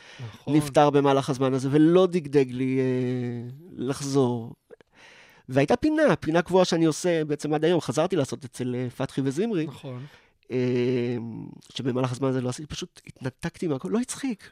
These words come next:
Speaker 2: לא הצחיק לי.
Speaker 1: אני
Speaker 2: פשוט לא
Speaker 1: אשאל
Speaker 2: הצחיק.
Speaker 1: כמה שאלות. דבר ראשון, עם מה מילאת את כל החלל הזה?
Speaker 2: סמים.
Speaker 1: <laughs> חד משמעית.
Speaker 2: אמא ואבא, הם בטח מקשיבים כשאני אומר סמים, אני כמובן מתכוון לויטמין
Speaker 1: אופטלגין.
Speaker 2: צ'יק פטל, לא, פה
Speaker 1: <laughs>
Speaker 2: אופטלגין כמובן.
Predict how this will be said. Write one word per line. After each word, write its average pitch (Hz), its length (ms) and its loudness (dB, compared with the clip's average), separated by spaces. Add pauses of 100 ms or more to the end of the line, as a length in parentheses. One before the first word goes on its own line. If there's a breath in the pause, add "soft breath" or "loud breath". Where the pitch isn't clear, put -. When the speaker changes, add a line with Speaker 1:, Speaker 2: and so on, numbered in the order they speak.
(100)
Speaker 2:
לא 220 60 -2
הצחיק - 360 -8
לי. 180 160 -8 (460)
Speaker 1:
אני 147 100 -6
Speaker 2:
פשוט 147 140 -2
לא 214 140 2
Speaker 1:
אשאל 220 100 2
Speaker 2:
הצחיק. 180 240 0
Speaker 1:
כמה 165 220 2
שאלות. 135 400 -4
דבר 135 220 0
ראשון, 160 380 -4 (260)
עם 147 180 -6
מה 151 120 0
מילאת 147 540 -2
את 127 120 -10
כל 139 240 -6
החלל 131 460 -6
הזה? 139 240 -10 (680)
Speaker 2:
סמים. 135 440 0 (480)
Speaker 1:
<laughs> 220 600 2
חד 185 260 4
משמעית. 160 540 0
Speaker 2:
אמא 220 240 8
ואבא, 220 320 6
הם 180 160 4
בטח 185 220 0
מקשיבים 196 440 2
כשאני 185 200 2
אומר 208 140 6
סמים, 196 360 4
אני 165 140 0
כמובן 151 440 0
מתכוון 147 600 0
לויטמין 135 540 2
Speaker 1:
אופטלגין. 185 420 6
Speaker 2:
צ'יק 202 360 6
פטל, 254 300 8
לא, 190 240 4 (100)
פה 202 100 6
Speaker 1:
<laughs> 214 40 10
Speaker 2:
אופטלגין 320 560 4
כמובן. 143 160 0